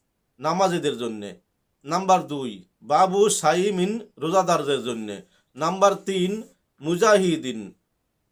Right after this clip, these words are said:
ধর্মযোদ্ধাদের জন্যে। নাম্বার চার, বাবুল মুতাসদেকিন, পরস্পর বন্ধুত্ব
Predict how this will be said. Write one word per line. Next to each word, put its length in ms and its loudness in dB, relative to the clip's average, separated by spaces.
ধর্মযোদ্ধাদের 840 2
জন্যে। 440 -8
নাম্বার 400 2
চার, 400 4
বাবুল 640 2
মুতাসদেকিন, 2250 -2
পরস্পর 600 0
বন্ধুত্ব 840 0